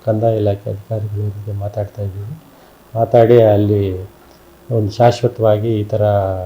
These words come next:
ಕ್ರಮ ನಡೀದಂಗೆ ಹೇಗೆ ತಡಿಬೇಕು ಅನ್ನೋದ್ರ ಬಗ್ಗೆನೂ ಚರ್ಚೆ ಮಾಡ್ತಾ ಇದ್ದೀವಿ. ಮಾಡಿ ಕ-, ಸಂಪೂರ್ಣವಾಗಿ ಅಲ್ಲಿ ಅಕ್ರಮವಾಗಿ ಏನು ಸಾಗಾಣಿಕೆ ಮಾಡದಂತೆ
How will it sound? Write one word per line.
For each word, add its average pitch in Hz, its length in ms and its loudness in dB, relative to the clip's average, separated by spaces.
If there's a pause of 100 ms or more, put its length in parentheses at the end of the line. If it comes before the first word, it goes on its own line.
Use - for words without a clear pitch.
(120)
ಕ್ರಮ 113 260 4
ನಡೀದಂಗೆ 101 640 -2 (1000)
ಹೇಗೆ 110 420 4
ತಡಿಬೇಕು 107 540 -2
ಅನ್ನೋದ್ರ 104 260 -2
ಬಗ್ಗೆನೂ 104 360 -8
ಚರ್ಚೆ 110 340 -6
ಮಾಡ್ತಾ 95 360 -8
ಇದ್ದೀವಿ. 117 300 -10 (120)
ಮಾಡಿ 120 400 2
ಕ-, 113 280 -6
ಸಂಪೂರ್ಣವಾಗಿ 120 800 0
ಅಲ್ಲಿ 107 520 -6 (420)
ಅಕ್ರಮವಾಗಿ 113 680 6
ಏನು 113 260 0 (180)
ಸಾಗಾಣಿಕೆ 107 420 -4
ಮಾಡದಂತೆ 104 640 -4